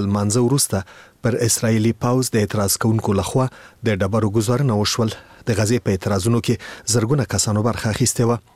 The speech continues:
همداراز په بیت المقدس کې د الاقصی جومات مخې ته زرګونه کسانو د جمعې له لمانځه وروسته په مظاهرو کې برخه واخیسته. د اسرائیلو حکومت پرون سلګونه پوځیان او سرحدي پولیس د زاړه بیت المقدس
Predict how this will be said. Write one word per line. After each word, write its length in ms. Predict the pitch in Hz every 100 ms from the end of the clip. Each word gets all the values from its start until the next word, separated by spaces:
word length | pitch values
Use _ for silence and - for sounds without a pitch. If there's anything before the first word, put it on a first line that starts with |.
| - - -
همداراز 360 | 123 127 139 131 -
په 60 | 110
بیت 200 | 107 117
المقدس 520 | 107 107 - 120 143 -
کې 100 | 113 - - - 113
د 80 | 113 -
الاقصی 360 | 113 - - 147 120
جومات 280 | 117 107 -
مخې 180 | 113 131 120
ته 160 | 127 120
زرګونه 340 | 107 104 139 117
کسانو 360 | 117 - 127 131 - - -
د 100 | 131 123
جمعې 260 | 131 147
له 80 | 127 104
لمانځه 340 | 104 104 123
وروسته 340 | 135 147 139 135
په 80 | 110
مظاهرو 400 | 98 92 104 110
کې 200 | - 127
برخه 260 | 117 - 117
واخیسته. 320 | 117 - 135 117 - - - 120
د 100 | 110
اسرائیلو 320 | 123 117 110
حکومت 360 | 104 113 117 - 117
پرون 240 | 120 123 -
سلګونه 360 | 110 139 131 -
پوځیان 340 | 98 131 127 120
او 20 | -
سرحدي 340 | 101 95 107 -
پولیس 260 | 113 294 - -
د 420 | - - 113 104
زاړه 200 | 107 131 135
بیت 220 | 113 107
المقدس 560 | 98 98 - 107 120